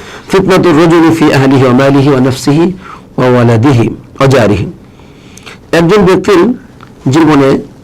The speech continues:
সেখানে ফিতনা হয়, মানে পরীক্ষা আসে, তার আহাল পরিবারের ক্ষেত্রে আসে, ধন সম্পত্তি, নিজের জীবন, সন্তানাদি, প্রতিবেশী, এ সকল ক্ষেত্রেই একটা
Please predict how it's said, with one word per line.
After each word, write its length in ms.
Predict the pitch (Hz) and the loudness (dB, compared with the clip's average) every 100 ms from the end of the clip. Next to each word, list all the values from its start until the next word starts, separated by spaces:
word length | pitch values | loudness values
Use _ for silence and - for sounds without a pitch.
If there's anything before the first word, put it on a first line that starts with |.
| - - | -20 -14
সেখানে 420 | - 143 143 139 | -6 -2 0 -2
ফিতনা 340 | 131 156 - 139 | -2 -4 -2 0
হয়, 260 | 123 120 175 - - - - | 0 0 -4 -8 -20 -18 -8
মানে 140 | 131 | -6
পরীক্ষা 440 | 127 - 139 143 127 | -4 -2 -2 -2 -2
আসে, 320 | 117 - 131 - - - - - - - | -2 -2 -4 -8 -20 -20 -20 -20 -12 -2
তার 160 | 127 | 0
আহাল 220 | 123 123 120 | 2 0 0
পরিবারের 400 | 120 117 117 117 | 0 0 0 0
ক্ষেত্রে 320 | 127 - 127 | -2 -2 -2
আসে, 260 | 123 - - - - - - | -2 -4 -6 -10 -20 -18 -6
ধন 140 | 117 117 | -2 -2
সম্পত্তি, 680 | - 135 - 123 - 143 - | 0 -2 -2 -4 0 -2 0
নিজের 300 | 120 117 120 | -2 0 0
জীবন, 380 | 110 117 127 139 | 0 0 0 -2
সন্তানাদি, 680 | - 135 113 135 127 120 139 | -4 -4 -4 -2 -2 0 -2
প্রতিবেশী, 560 | - 120 127 127 - 151 180 - - - - - - | -4 -6 -2 -2 0 -4 -4 -10 -20 -20 -20 -12 -4
এ 80 | |
সকল 400 | 131 - 180 233 | -2 -2 0 0
ক্ষেত্রেই 540 | 240 220 208 185 165 - - - - - - - | 0 0 0 0 0 0 -6 -20 -20 -20 -20 -8
একটা 520 | 139 143 - 135 123 | -8 -6 -2 0 0